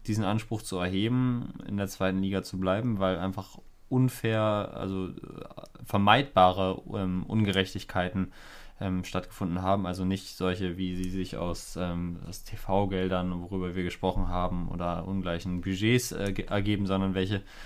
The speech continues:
wo man das auch einfach hätte noch länger hinausziehen können. Und, äh, deswegen finde ich das, äh,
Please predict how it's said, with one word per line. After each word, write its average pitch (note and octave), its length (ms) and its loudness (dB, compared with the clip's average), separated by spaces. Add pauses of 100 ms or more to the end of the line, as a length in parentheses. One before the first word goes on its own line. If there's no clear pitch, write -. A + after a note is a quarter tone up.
(360)
wo G#2 80 2
man G#2 140 6
das G2 140 -2
auch D#2+ 120 -6
einfach G2+ 380 -4
hätte F#2+ 320 -2
noch F#2 340 -4
länger F#2+ 240 -2
hinausziehen F#2+ 640 0
können. E2+ 280 -8 (480)
Und, F#2+ 600 0
äh, F#2 160 0
deswegen F#2+ 360 0
finde G#2 180 0
ich G2 80 -4
das, - 340 -8
äh, F2+ 380 -2